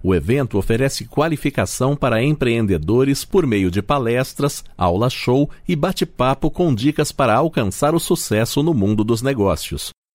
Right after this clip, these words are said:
O participante entenderá como lidar com franquias, administrar as finanças, vender online e se destacar no ramo de atividade em que atua.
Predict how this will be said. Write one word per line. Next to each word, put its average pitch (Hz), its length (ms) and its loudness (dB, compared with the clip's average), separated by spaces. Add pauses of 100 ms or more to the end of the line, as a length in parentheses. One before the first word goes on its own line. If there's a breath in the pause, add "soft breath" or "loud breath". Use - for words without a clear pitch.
O 95 80 -2
participante 123 760 0
entenderá 127 560 0
como 196 400 0
lidar 113 380 0
com 95 160 -2
franquias, 107 760 0 (180 loud breath)
administrar 104 760 0
as - 120 -4
finanças, 117 640 -2 (200 loud breath)
vender 110 440 0
online 120 600 2 (180 loud breath)
e 190 80 2
se 190 160 0
destacar 131 720 0
no 131 140 0
ramo 131 320 2
de 160 100 0
atividade 131 640 0
em 127 80 0
que 147 140 -2
atua. 113 480 0